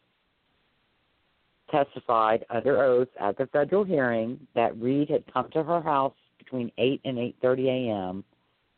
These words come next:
on January first and practically broke down the door. Reed was shaking and crying because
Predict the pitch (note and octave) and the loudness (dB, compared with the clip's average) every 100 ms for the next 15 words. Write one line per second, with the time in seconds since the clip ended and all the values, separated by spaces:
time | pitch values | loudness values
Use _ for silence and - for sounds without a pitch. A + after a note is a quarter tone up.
0 | _ A#2+ A#2 B2 A#2+ A#2+ A#2 A2+ - G2+ | _ -4 -4 -2 -2 0 -2 -2 0 0
1 | F2 G2+ - _ _ _ _ _ _ _ | 0 -4 -10 _ _ _ _ _ _ _
2 | _ _ _ B2 B2+ A2+ - C3+ D#3+ F3+ | _ _ _ 0 0 0 0 0 0 -2
3 | E3+ D#3+ - B2+ C#3+ - - A#2+ C3+ B2+ | 0 0 2 2 2 -2 -16 -2 0 2
4 | B2 A#2+ A#2 C3+ B2 E2+ - - _ _ | 0 -2 -2 0 0 0 -8 -18 _ _
5 | _ _ _ _ _ _ - C3 C#3 A#2+ | _ _ _ _ _ _ -8 0 0 2
6 | A#2+ A#2+ - D#3 D3+ - E3+ E3 - C#3+ | -2 -2 -2 2 0 0 -4 -4 -6 -8
7 | - D#3+ D3 B2+ B2 B2 - | 0 2 4 2 0 -4 -10